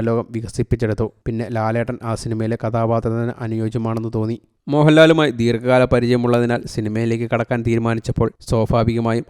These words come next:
അദ്ദേഹത്തെ നായക വേഷത്തിൽ അവതരിപ്പിക്കാൻ ആഗ്രഹിച്ചുവെന്ന് നിർ-, നിർമ്മാതാവ് ഷിബു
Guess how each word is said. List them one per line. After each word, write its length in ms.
അദ്ദേഹത്തെ 360
നായക 300
വേഷത്തിൽ 300
അവതരിപ്പിക്കാൻ 440
ആഗ്രഹിച്ചുവെന്ന് 580
നിർ-, 160
നിർമ്മാതാവ് 460
ഷിബു 280